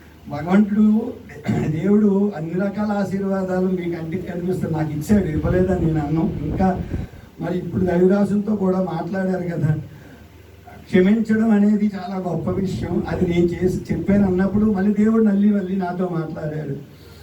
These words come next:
మొన్న దేవుని చిత్తం గురించి మత్తయి సువార్త, అపోస్తుల కార్యాలు ఎన్నో నేర్చుకున్నాం. అవి అవలంబించే విధంలో ఈ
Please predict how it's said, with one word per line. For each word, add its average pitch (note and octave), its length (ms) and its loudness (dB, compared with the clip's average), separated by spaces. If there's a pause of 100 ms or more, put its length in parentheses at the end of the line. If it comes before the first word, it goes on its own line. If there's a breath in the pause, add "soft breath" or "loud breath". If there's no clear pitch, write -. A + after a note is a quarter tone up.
(160 loud breath)
మొన్న F3+ 260 4
దేవుని G3+ 400 4
చిత్తం G#3+ 380 6
గురించి G3+ 380 2
మత్తయి F3 360 -4
సువార్త, G3 420 -4
అపోస్తుల G3 440 0
కార్యాలు F3+ 480 0 (540 loud breath)
ఎన్నో F#3+ 200 4
నేర్చుకున్నాం. A3 640 2
అవి F3+ 280 -6
అవలంబించే G#3+ 800 0
విధంలో G3+ 560 0 (180)
ఈ E3 60 -8